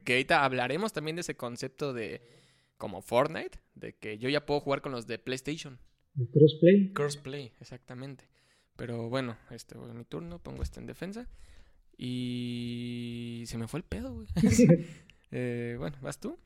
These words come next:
Speaker 1: Y también ahorita en lo que recupero el pedo.
Speaker 2: Sí.
Speaker 1: También hablando de más o menos una situación de que todo ya va encaminado a que vamos a usar menos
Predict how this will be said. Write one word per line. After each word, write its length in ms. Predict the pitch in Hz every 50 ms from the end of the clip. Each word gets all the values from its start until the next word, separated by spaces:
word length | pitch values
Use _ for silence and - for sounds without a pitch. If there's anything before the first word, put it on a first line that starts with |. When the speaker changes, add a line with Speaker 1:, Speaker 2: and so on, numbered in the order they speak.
| _ _
Speaker 1:
Y 140 | - 120 117
también 280 | - 117 117 120 123 123
ahorita 200 | 127 131 - 131
en 60 | 127
lo 120 | 123 117
que 80 | - 113
recupero 380 | 110 110 - 110 - 123 123 127
el 80 | 123
pedo. 220 | - - - - - - - - - - - - - - 190 160 139 - - -
Speaker 2:
Sí. 160 | - - 151 127 120
Speaker 1:
También 300 | 147 151 151 165 180 190
hablando 360 | 208 208 202 202 202 208 208
de 120 | 190 165 - - _ _ _ _
más 300 | - 143 147 147 - -
o 40 | 170
menos 320 | 160 156 156 165 160 -
una 140 | 151 147 151
situación 720 | - 147 135 - 117 117 - - - 127 135 156 185 269 _ _ _ _ _ _ _ _ _ _ _ _ _ _ _ - - _ _ _ _ _ _ _ _ _
de 300 | - 120 120 120 120 117 -
que 140 | - 127
todo 280 | 123 - 190 214 247 240 208
ya 120 | 214 214
va 100 | 214 233
encaminado 760 | 226 220 - 175 143 131 127 131 147 180 202 269 339 359 370 - _ _ _ _ _ _ _ _ _ _ _ _ _ _ _ -
a 580 | - 131 127 123 123 120 120 120 120 120 120 117 _
que 720 | - 127 123 120 123 123 123 123 123 123 123 120 120 120 120 - _ _ _ _
vamos 580 | - - 127 127 131 127 135 151 170 196 180
a 60 | -
usar 220 | 143 - 165 160 160
menos 500 | 156 156 160 165 175 185 196 208 -